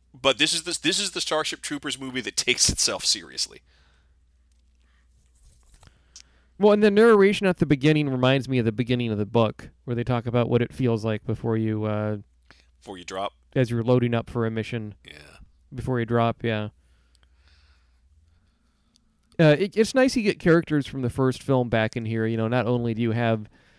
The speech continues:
Speaker 2: Johnny Rico, but you have, um, Carmen, who is played by Denise Richards in the film. It's, it's voiced by Lucy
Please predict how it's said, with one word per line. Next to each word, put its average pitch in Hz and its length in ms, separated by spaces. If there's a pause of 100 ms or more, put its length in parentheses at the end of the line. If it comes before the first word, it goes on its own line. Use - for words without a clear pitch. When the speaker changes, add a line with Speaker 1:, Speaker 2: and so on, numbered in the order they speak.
(500)
Speaker 2:
Johnny 123 320
Rico, 120 520
but 110 180
you 113 160
have, 113 540
um, 104 520 (640)
Carmen, 123 520 (560)
who 123 120
is 110 120
played 110 500 (160)
by 107 680 (480)
Denise 120 260
Richards 117 440
in 110 60
the 104 60
film. 107 300
It's, - 260
it's - 140
voiced 110 320
by 104 320
Lucy 117 480